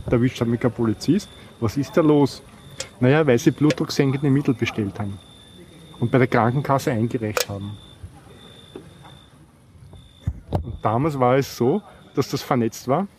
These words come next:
Und dann haben Leute entschieden, die irgendwo in der Bürokratie sitzen, aha, der nimmt blutdrucksenkende Mittel, der ist eine Gefahr für den Verkehr, ist über siebzig, dem muss man den Führerschein ab-, äh, abnehmen.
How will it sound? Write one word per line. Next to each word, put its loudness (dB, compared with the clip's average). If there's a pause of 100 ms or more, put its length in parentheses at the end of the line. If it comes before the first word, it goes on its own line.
(1400)
Und -4
dann 4
haben 4
Leute 4
entschieden, 2
die 0
irgendwo 2
in 4
der 2
Bürokratie 2
sitzen, 0
aha, 2
der 2
nimmt 4
blutdrucksenkende 0
Mittel, 2
der 0
ist -4
eine 0
Gefahr 2
für -4
den 0
Verkehr, 0 (400)
ist 4
über 4
siebzig, 0 (540)
dem 6
muss 4
man 4
den 2
Führerschein 0
ab-, -6 (160)
äh, -8 (120)
abnehmen. -8